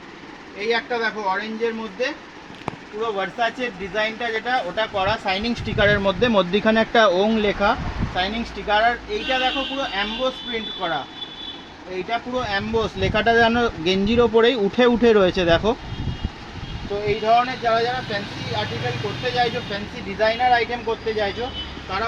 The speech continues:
অতি অবশ্যই তোমরা যোগাযোগ করো। ভালো ভালো মাল পেতে হলে এই টাইপের দেখো একটা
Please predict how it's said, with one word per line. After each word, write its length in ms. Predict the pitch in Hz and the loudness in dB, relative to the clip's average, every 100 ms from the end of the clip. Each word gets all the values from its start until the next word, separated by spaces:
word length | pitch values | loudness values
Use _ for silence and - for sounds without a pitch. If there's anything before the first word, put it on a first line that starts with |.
| 220 | -2
অতি 180 | 208 233 214 | -2 -2 0
অবশ্যই 340 | 220 202 277 254 | 0 0 -2 -2
তোমরা 180 | 247 233 | -2 -2
যোগাযোগ 320 | 202 202 226 240 240 | -2 -2 -4 -6 -4
করো। 180 | 240 285 - - - - - | -4 -4 -6 -12 -12 -12 -10
ভালো 160 | 180 196 220 | -6 -4 0
ভালো 140 | 233 233 | 0 0
মাল 120 | 214 208 | -2 -2
পেতে 200 | 220 220 208 | -4 -2 -2
হলে 180 | 208 240 - - - 226 | -2 -2 -2 -2 -2 0
এই 60 | 240 | 2
টাইপের 320 | 240 - - | 2 2 2
দেখো 180 | - - - | 2 4 4
একটা 180 | - - | 4 2